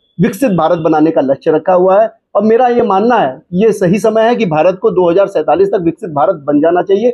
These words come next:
विकसित भारत का मतलब, अगर हम ये समझते हैं कि सिर्फ ऊंची ऊंची बिल्डिंगें, अच्छी सड़क, अच्छी सब, अ,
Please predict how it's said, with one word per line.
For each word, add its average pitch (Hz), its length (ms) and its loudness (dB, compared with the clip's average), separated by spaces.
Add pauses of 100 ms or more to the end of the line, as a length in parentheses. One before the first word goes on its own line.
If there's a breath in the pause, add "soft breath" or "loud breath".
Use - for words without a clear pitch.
(300 soft breath)
विकसित 262 280 -2
भारत 214 440 -2
का 262 80 0
मतलब, 233 420 -2
अगर 214 380 0
हम 220 140 -2
ये 233 100 0
समझते 220 320 0
हैं 233 80 0
कि 220 60 -4
सिर्फ 214 180 -4
ऊंची 202 220 -4
ऊंची 214 240 -8
बिल्डिंगें, 202 480 2 (300)
अच्छी 190 240 -2
सड़क, 214 460 -2 (260)
अच्छी 196 300 -2
सब, 180 340 -2
अ, 196 420 2